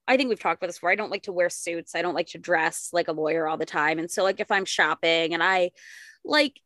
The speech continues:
you know, um, back in the, the days, like I said, when I used to leave my house and not be paranoid, I like to wear fun shit. Like, I love, like, black lipstick and, like, you know,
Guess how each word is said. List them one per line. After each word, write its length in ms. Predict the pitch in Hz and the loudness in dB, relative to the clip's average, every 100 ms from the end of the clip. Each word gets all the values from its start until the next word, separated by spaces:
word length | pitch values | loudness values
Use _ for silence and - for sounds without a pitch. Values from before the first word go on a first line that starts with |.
| - | -8
you 240 | 311 381 | 2 6
know, 460 | 277 208 202 226 220 _ _ | 8 8 6 2 -4 _ _
um, 320 | 208 196 185 - | 2 2 0 -6
back 340 | 180 190 190 | 0 2 2
in 100 | 185 | -2
the, 140 | 185 190 _ 180 | -4 -8 _ -8
the 160 | 185 | -2
days, 360 | 170 170 175 - | 2 2 0 -6
like 120 | - | -10
I 60 | 170 | -8
said, 180 | 175 | -6
when 80 | 170 | -6
I 60 | 156 | -6
used 160 | 165 | -6
to 80 | 175 | -4
leave 140 | 165 165 | -4 -4
my 100 | 160 | -2
house 280 | 170 170 | -2 -2
and 80 | 175 | -4
not 120 | 165 | -4
be 100 | 160 | -4
paranoid, 520 | 165 175 175 156 156 170 - - | -4 0 0 0 -4 -6 -12 2
I 120 | 415 554 | 6 6
like 80 | - | 6
to 100 | 330 | 6
wear 220 | 233 233 | 8 6
fun 420 | - - 185 180 | 2 -2 -2 -2
shit. 360 | 170 - 135 - | -4 -6 -6 -6
Like, 160 | 202 | -2
I 140 | 190 220 | 0 2
love, 260 | 208 190 | 2 0
like, 240 | - 139 - - - | -2 -8 -8 -20 -8
black 380 | 180 185 170 - | 0 2 2 0
lipstick 680 | 175 170 - - 180 147 160 - | -2 -2 -2 -6 -4 -2 -4 -2
and, 200 | 165 160 | -4 -2
like, 360 | 160 127 - _ _ _ - | -2 -2 -6 _ _ _ 0
you 180 | 196 190 | 2 4
know, 380 | 156 151 151 | 4 0 -6